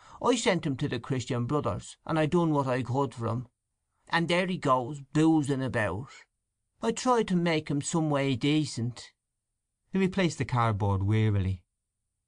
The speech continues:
"Only I'm an old man now, I'd change his tune for him. I'd take the stick to his back and beat him while I could stand over him, as I done many a time before. The mother, you know, she cocks him up with this and that."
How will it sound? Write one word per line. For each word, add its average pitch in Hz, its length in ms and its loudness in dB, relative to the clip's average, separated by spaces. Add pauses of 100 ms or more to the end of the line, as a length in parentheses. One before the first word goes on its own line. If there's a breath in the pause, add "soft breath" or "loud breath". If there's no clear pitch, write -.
(440)
"Only 214 320 4
I'm 180 140 4
an 170 100 2
old 156 320 4
man 135 360 4
now, 110 260 0
I'd 151 220 0
change 120 400 -2
his 101 260 -2
tune 113 320 -2
for 107 160 -6
him. 104 220 -6 (360 loud breath)
I'd 175 200 0
take 208 260 -2
the 202 140 0
stick 185 300 -4
to 143 100 -2
his 123 80 -2
back 120 280 -2
and 120 160 0
beat 131 280 2
him 113 240 0
while 120 200 2
I 120 60 0
could 120 180 -4
stand 131 380 0
over 123 380 0
him, 113 180 -6 (140)
as 127 160 -2
I 127 80 0
done 151 220 2
many 160 320 0
a 123 60 0
time 117 440 -2
before. 120 640 -2 (760 loud breath)
The 202 120 2
mother, 233 240 6
you 131 160 0
know, 104 320 -2 (200 loud breath)
she 269 240 0
cocks - 380 2
him 120 160 0
up 101 240 -4
with 120 160 -4
this 131 240 0
and 107 160 -4
that." - 380 -6